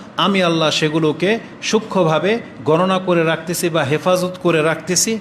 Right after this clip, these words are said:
কেন? "সুম্মা উওফিয়াকুম ইয়াহা", আমি এর পরিপূর্ণ বদলা তোমাদেরকে দেব। এটা বলার পরে আল্লাহ সুবহানাহু ওয়া তাআলা বলেন, "ফামান ওয়াজাদা খায়রান",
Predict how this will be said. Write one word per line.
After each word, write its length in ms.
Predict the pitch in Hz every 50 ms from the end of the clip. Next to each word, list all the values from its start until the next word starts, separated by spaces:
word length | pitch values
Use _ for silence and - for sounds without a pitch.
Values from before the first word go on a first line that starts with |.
| - -
কেন? 360 | 202 202 208 226 247 247 247 240 - - - -
"সুম্মা 520 | - 196 202 202 185 175 170 160 156 160 160 - - -
উওফিয়াকুম 960 | - 143 165 196 214 202 - - - 185 185 175 160 156 - - 156 151 139 123 - - -
ইয়াহা", 540 | 147 151 147 147 143 139 135 123 127 123 113 - - - - - -
আমি 240 | 135 156 175 190
এর 260 | 208 202 - 151 156 151 -
পরিপূর্ণ 500 | - 220 247 269 262 247 226 226 214 202 165
বদলা 320 | 143 170 170 165 165 202 202
তোমাদেরকে 560 | 202 196 185 175 156 147 147 131 - - 139
দেব। 240 | 117 131 123 107 104 - - - - - - - -
এটা 220 | - 143 143 165 143 123 117
বলার 280 | 135 156 190 220 240
পরে 180 | 247 - 226 214
আল্লাহ 240 | 196 196 190 196 185
সুবহানাহু 560 | - 196 180 170 175 185 185 185 175 170 175
ওয়া 140 | 170 160 156
তাআলা 240 | - 151 147 143
বলেন, 360 | 135 139 147 143 139 147 170 196 185 - - - - -
"ফামান 340 | - 170 180 180 180 175 165 160 170
ওয়াজাদা 520 | 170 185 226 220 190 214 202 180 175 170 160
খায়রান", 600 | - - 202 214 214 208 190 175 160 139 123